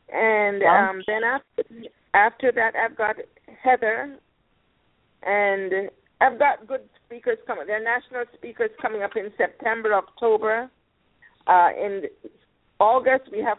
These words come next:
Speaker 1: Fran Boyter. She's a nafi member. And November tenth, I would like everybody to save that, because Kevin is going to give us a wine class and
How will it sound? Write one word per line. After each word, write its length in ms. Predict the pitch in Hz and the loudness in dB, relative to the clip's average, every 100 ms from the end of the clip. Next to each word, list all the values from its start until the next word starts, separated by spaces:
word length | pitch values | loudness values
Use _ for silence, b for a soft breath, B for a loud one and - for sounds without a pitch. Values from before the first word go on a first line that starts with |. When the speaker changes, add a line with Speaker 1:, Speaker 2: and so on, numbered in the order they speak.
| _ | _
Speaker 1:
Fran 320 | 233 226 226 | -4 -4 -6
Boyter. 420 | 196 202 214 226 233 | -4 -4 -4 -10 -12
She's 160 | 220 214 | -18 -8
a 40 | 214 | -6
nafi 460 | 208 196 202 208 | -2 -2 -2 -10
member. 440 | 220 165 175 185 - 294 _ _ _ _ _ _ _ _ _ _ _ _ _ | -8 -8 -6 -8 -10 -18 _ _ _ _ _ _ _ _ _ _ _ _ _
And 300 | 220 233 226 208 - _ _ _ _ _ _ _ _ _ _ | 2 4 2 -2 -6 _ _ _ _ _ _ _ _ _ _
November 560 | 208 220 226 269 320 285 - | 0 0 2 2 2 0 -2
tenth, 320 | 285 262 233 | -8 -10 -8
I 80 | 220 | -8
would 140 | 214 196 | -8 -6
like 200 | 190 - | -6 -6
everybody 400 | 233 262 220 208 | -12 -10 -10 -10
to 140 | - 202 - | -16 -10 -2
save 240 | 220 247 | -2 0
that, 200 | 208 - | -2 -2
because 320 | 196 - 196 - - | -8 -4 -6 -6 -4
Kevin 260 | 285 254 | -2 0
is 100 | 226 208 | -2 -2
going 200 | 202 208 | -4 -6
to 60 | 220 | -6
give 180 | 196 | -4
us 100 | 196 196 | -4 -2
a 80 | 175 | -2
wine 400 | 180 196 214 214 _ _ _ - | 0 0 -2 -10 _ _ _ 2
class 300 | 233 202 190 - | 4 4 0 -10
and 280 | 185 185 | -12 -14